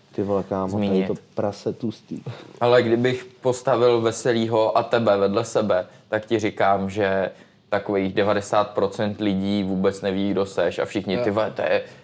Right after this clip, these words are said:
Speaker 2: to je Tadeáš Veselý, teď on je, vole, Clash of the Stars,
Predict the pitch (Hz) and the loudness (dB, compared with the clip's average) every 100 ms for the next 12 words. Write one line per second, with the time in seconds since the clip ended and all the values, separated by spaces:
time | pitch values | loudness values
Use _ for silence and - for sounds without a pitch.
0 | - 113 117 120 113 117 117 117 151 151 | -2 2 2 2 0 0 -2 0 0 0
1 | 127 123 117 123 117 113 117 113 110 113 | 0 -2 -2 -2 0 2 0 2 -2 0
2 | 113 113 113 123 127 127 - | 0 0 0 0 2 0 -4